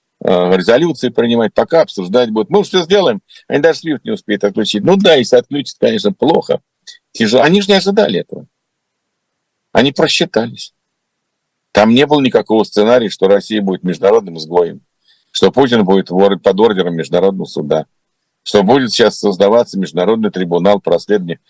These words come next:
военных преступлений путинского режима, что окрысится Запад, что станет расширяться и приобретёт смысл, обретёт смысл и своего существования нато. Вообще Путин-то,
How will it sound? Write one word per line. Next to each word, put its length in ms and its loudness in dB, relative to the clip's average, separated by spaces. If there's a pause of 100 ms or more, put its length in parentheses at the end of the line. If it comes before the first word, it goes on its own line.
(200)
военных 460 0
преступлений 540 -4
путинского 500 -4
режима, 500 -4 (540)
что 560 4
окрысится 600 -2
Запад, 420 -2 (640)
что 460 0
станет 440 0
расширяться 840 0 (440)
и 120 -2
приобретёт 600 -2
смысл, 640 -2 (100)
обретёт 480 2
смысл 420 -2
и 300 -2
своего 260 -2
существования 480 0
нато. 480 -2 (800)
Вообще 240 0
Путин-то, 420 -2